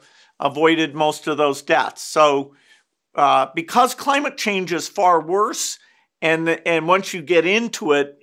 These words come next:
and the natural ecosystems are dying, you can't just invent one thing like a vaccine and get out of it. Uh, this should tell us, "Wow, let's, let's start now, uh, to get ready," and government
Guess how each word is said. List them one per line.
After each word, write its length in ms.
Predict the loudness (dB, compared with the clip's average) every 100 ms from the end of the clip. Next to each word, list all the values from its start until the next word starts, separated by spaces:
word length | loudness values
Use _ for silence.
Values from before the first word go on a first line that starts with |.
| -10
and 160 | -6
the 60 | -2
natural 420 | 0 0 -2 -4
ecosystems 800 | -2 -2 -6 -6 -8 -10 -12 -8
are 80 | -6
dying, 540 | -2 0 2 0 -4 -18 -20 -20
you 80 | -6
can't 260 | -2 -2
just 220 | -2 -8 -8
invent 420 | -2 0 0 -2
one 220 | -6 -4
thing 180 | -6 -2
like 220 | -2 -2
a 60 | -2
vaccine 560 | 0 0 -6 -10 -8
and 80 | -4
get 160 | -2 0
out 240 | 0 0
of 120 | -2
it. 240 | -6 -10 _ _ _ _
Uh, 480 | -4 0 2 2 0 -4
this 240 | -2 -2 -2
should 360 | -4 -4 -6 _ _
tell 240 | -2 0 0
us, 160 | -2
"Wow, 300 | 0 2 2
let's, 540 | 0 -2 -2 -8 -14 -14 -2
let's 260 | -2 -2
start 320 | 0 2 2
now, 760 | -2 -2 0 2 2 0 -4 -8 _ _ _ _ _
uh, 300 | 0 2 2
to 160 | 0 -4
get 280 | 0 0 2
ready," 340 | 0 2 -2
and 140 | -4 2
government 500 | 2 2 -2 -6